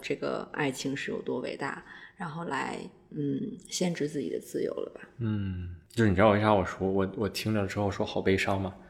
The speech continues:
Speaker 2: 因为我会觉得你这么一说，就好像就是自己本以为爱情在自己的心中是排在了一个很高的位置，但实际上并不是。嗯。
Speaker 1: 是这样的。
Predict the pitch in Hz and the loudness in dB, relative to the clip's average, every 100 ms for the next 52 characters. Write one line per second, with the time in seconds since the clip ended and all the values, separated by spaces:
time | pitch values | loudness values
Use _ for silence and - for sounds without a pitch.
0 | - 107 107 104 107 92 92 101 92 104 | -4 2 4 6 4 4 4 4 2 2
1 | 107 95 - 98 101 92 95 - 95 92 | 2 2 2 2 2 0 -4 0 2 0
2 | - - - - - - - - 107 98 | -8 -18 -16 -16 -16 -18 -8 2 6 6
3 | 92 98 - 101 95 90 90 107 95 87 | 4 2 4 4 4 2 4 4 4 4
4 | 87 90 - - - - 104 - 95 98 | 4 0 -4 -14 -10 2 4 4 2 4
5 | 98 101 92 92 92 - 101 98 98 101 | 4 4 2 2 2 0 0 2 2 0
6 | - 95 95 92 92 95 98 95 90 98 | -2 2 4 4 4 2 0 -2 2 4
7 | 101 101 98 95 92 92 - 87 92 95 | 4 4 4 4 2 2 0 0 0 0
8 | 95 87 - - - - - _ _ _ | 0 0 0 0 0 -4 -14 _ _ _
9 | _ _ _ 95 85 87 - - - 226 | _ _ _ -6 -6 -8 -12 -14 -4 -2
10 | 202 185 175 190 | 0 -2 -4 -8